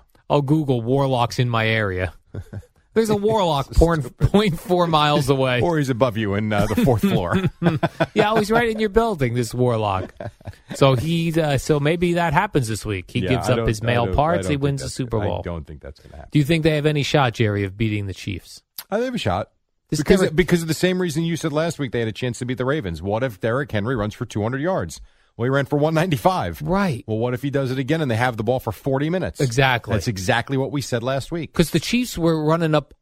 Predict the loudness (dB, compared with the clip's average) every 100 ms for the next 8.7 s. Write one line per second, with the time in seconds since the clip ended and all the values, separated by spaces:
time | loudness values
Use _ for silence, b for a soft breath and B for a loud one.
0 | _ 0 2 2 0 2 4 4 0 -4
1 | -10 -16 _ _ 0 2 2 0 0 0
2 | 0 0 0 2 0 0 0 0 2 0
3 | 0 -2 -2 -2 0 0 -2 -4 -2 -2
4 | -2 -2 -2 -4 -10 _ _ _ _ _
5 | _ _ -2 0 0 0 -4 -12 b b
6 | b b _ -10 -2 0 2 2 4 4
7 | 4 2 2 2 2 0 -4 0 2 2
8 | 2 2 0 -2 -4 -6 -8